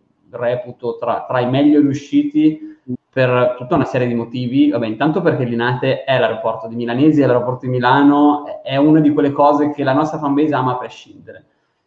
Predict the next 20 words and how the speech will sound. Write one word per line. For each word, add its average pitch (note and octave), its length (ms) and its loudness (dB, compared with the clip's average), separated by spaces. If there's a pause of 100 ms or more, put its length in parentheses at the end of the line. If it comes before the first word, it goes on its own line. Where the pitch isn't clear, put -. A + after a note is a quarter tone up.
e, C#3 300 -4
e D3 100 -8
che C#3+ 120 0
noi F3+ 260 6
abbiamo C#3+ 260 2
sempre D#3+ 440 0
poi C3+ 140 -2
nel B2+ 220 -6
tempo, B2+ 680 -8 (200)
eh, A2+ 260 -6
diluito. A#2 840 -8 (160)
Quindi D#3 200 2
quando D#3 220 2
arrivi D#3 440 4
poi C3+ 400 4
a C3 420 2
creare C3+ 280 0
un D3 120 0
contenuto C#3 520 -6
su C#3 640 -8